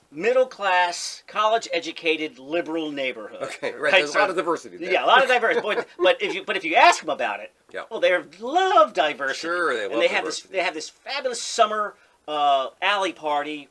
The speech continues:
Speaker 2: Yeah.
Speaker 1: People bring stuff, and they have a great, uh, uh, Christmas sla-, uh, or it's, it's not Christmas, it's a New Year's gathering.
Speaker 2: Right.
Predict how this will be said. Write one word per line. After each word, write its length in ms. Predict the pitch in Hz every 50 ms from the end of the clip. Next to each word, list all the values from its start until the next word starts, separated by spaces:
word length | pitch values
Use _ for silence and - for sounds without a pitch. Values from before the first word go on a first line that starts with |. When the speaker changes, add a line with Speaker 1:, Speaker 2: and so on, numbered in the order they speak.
| _ -
Speaker 2:
Yeah. 160 | 107 110 139 - _ _ _
Speaker 1:
People 200 | 147 127 143 143
bring 320 | 127 143 151 151 156 151
stuff, 320 | - - 180 180 175 175 -
and 100 | - 151 151
they 80 | 151
have 160 | 156 160 156
a 40 | 156 -
great, 300 | 147 170 170 170 - _ -
uh, 280 | 147 139 139 139 120 - -
uh, 340 | 135 135 131 127 127 127 120 _ _ _ _ _ _ _
Christmas 460 | _ - 214 220 202 - 175 190 175 -
sla-, 500 | - - - - 190 180 180 175 170 143
uh, 140 | 165 160 - 165
or 120 | 170 175
it's, 160 | 170 175 190
it's 200 | 214 180 170 -
not 140 | 262 262 247
Christmas, 300 | - 214 - 185 165 -
it's 120 | 156 - -
a 120 | 147 131 127
New 300 | 131 151 165 214 233 233
Year's 760 | 220 202 214 202 190 190 185 185 175 156 - - - - - _ _ _ _ _ _ _ _ _ _ _ _ _ _ _ _ _ _ _ _ _ _ 160 131
gathering. 720 | - 185 170 165 165 165 160 151 156 156 156 151 156 156 147
Speaker 2:
Right. 220 | 107 104 104 117